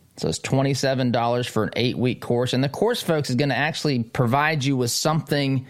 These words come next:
that is practical and helpful. It's gonna build upon the things that I've learned, the things that I've put to practice, um,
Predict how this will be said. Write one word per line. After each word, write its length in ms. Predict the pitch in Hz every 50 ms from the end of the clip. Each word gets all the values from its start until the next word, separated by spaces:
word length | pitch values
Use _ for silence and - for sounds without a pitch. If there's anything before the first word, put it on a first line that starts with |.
| - - - - _ _ _ _ _ _ _ _ _ - -
that 300 | 110 127 131 143 135 92
is 460 | 123 131 127 127 127 127 117 - - - -
practical 720 | - - - 147 151 143 139 - 139 131 - 139 131 127 117
and 80 | 113
helpful. 520 | 113 131 117 - - - - - - - - - - - _ _ _ _ _ - _
It's 120 | - - -
gonna 200 | 139 139 135 127
build 400 | 127 107 131 147 160 165 175 156
upon 640 | 156 135 - 156 143 147 151 143 143 143 139 131 - - -
the 140 | - 95 113
things 340 | - - 139 143 147 147 127
that 100 | 131 117
I've 320 | 101 113 139 160 175 147
learned, 540 | 139 143 147 143 143 143 147 147 139 - - - - - - - - -
the 60 | 110
things 260 | - - 135 147 143
that 120 | 127 127 120
I've 380 | 127 131 131 131 123 117 - - _ -
put 160 | - 123 -
to 80 | - 113
practice, 760 | - - 131 135 143 143 - 117 101 101 104 - - - - _ - - - - - - - - _ _ _ -
um, 640 | - - 85 92 98 90 82 85 87 87 95 101 113